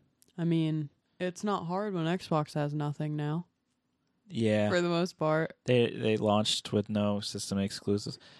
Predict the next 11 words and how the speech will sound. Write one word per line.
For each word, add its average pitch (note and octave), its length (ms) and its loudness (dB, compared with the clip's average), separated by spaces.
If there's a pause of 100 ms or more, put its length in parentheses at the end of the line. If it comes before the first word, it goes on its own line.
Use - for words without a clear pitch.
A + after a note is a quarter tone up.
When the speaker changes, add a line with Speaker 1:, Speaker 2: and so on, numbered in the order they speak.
(160)
Speaker 2:
I A#2+ 180 6
think D3+ 360 0
Speaker 1:
Yeah. D3 180 -8 (640)
Speaker 2:
Game C3 280 4
Pass A#2+ 360 6
is A2 320 -2
the A2 300 2
best A2+ 340 4
deal A2 300 6
in G#2 140 2
gaming G2+ 520 4